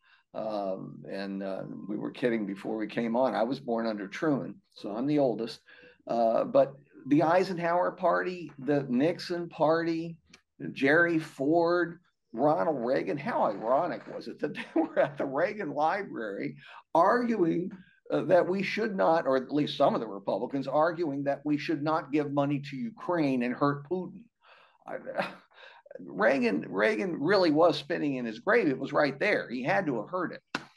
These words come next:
Uh, just so strange how the Republican Party has changed. And it's,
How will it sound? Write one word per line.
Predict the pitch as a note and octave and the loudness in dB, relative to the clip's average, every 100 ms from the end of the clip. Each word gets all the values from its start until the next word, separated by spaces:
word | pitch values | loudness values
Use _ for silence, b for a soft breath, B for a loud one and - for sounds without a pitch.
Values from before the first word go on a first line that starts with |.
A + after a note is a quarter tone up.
| B B B | B B B
Uh, | - C#3 C#3 C3+ A#2 - - - _ - C#3+ | 4 6 8 6 2 -2 -14 -20 _ -16 -8
just | D3 A3+ A#3 - | 2 2 2 -2
so | A3 G#3 G3 F#3 F#3 | 4 6 6 2 -8
strange | - - - D3+ F3 D3+ A2+ A#2 | -12 -12 -4 2 4 2 -2 -4
how | B2+ C3 | 0 0
the | C3+ | 0
Republican | A#2+ A#2 C3 C3+ C3 A#2 | -4 2 2 2 -6 -8
Party | - B2 A#2 G#2 | -2 0 0 -6
has | G2+ | -10
changed. | G2 C3 B2+ A2+ F#2+ - | -6 -6 -4 -8 -8 -4
And | B2 A#2+ b b b - | -4 -4 b b b -14
it's, | - C4 - | -4 -4 -4